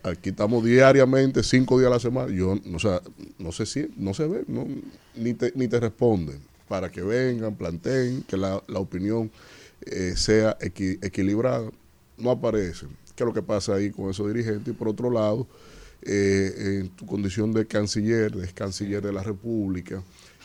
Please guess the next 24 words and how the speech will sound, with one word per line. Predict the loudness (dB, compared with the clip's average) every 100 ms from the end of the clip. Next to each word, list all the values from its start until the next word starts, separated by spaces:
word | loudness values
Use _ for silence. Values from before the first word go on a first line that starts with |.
| -10
esta | -8 -4
situación | -2 -2 0 2 2
de | 2
Haití, | 0 -2 0 2 0 -6 -20 -20 _ _ -10
eh, | -6 -6 -6 -6 -8
vuelve | -4 -2 0 0 -2
y |
sorprende | -4 -6 -2 -2 0 -4 -10 -16 _ _ -20 _ _
a | -8
la | -6
República | -4 -4 0 0 2 2
Dominicana. | 2 0 -2 -2 -2 -2 -4 -10 -10
Ayer | -8 -6 -4 -4
yo | -4
señalaba | -6 -2 0 0 0
un | -2 -6 -8 -10
análisis. | -6 -2 -2 -4 -8 -16 -20 -20 _ -20 -20 -20 -18 -6
No | 0
he | 2
visto | 2 0 -2
movimiento | -2 -2 -2 -2 -4
diplomático | -6 -4 -4 -4 -4 -6 -4 -4
del |
Estado | -2 2 2 2 -2 -8